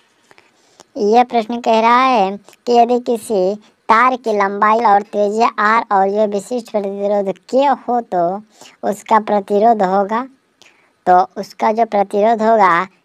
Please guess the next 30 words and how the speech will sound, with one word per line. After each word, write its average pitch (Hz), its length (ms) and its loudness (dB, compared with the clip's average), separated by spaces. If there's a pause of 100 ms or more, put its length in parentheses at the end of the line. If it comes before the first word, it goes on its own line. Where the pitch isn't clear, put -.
(220)
के 233 180 0 (400)
एल 190 380 2 (460)
प्रति 220 400 0 (300)
पाई 208 340 2 (140)
आर 208 260 -2
स्क्वायर 180 380 -2
होगा। 165 220 -8
कितना? 240 320 -10 (380)
के 226 160 2 (300)
एल 240 200 0
प्रति 202 480 -6 (420)
आई, 214 240 2
यहाँ 254 280 -6
पर 220 140 -10
जो 226 140 -8
प्रति 220 340 -4
पाई 220 380 0 (100)
आर 202 280 -4 (380)
स्क्वायर 180 560 0
होगा। 160 260 -8
ठीक, 320 260 -12 (1500)
प्रश्न 214 380 0
के 247 240 2
पहली 233 460 0
बार 247 300 2
देश 220 420 0
में 233 260 -2
ही 226 320 2
बनाए 214 480 2
गए 262 280 4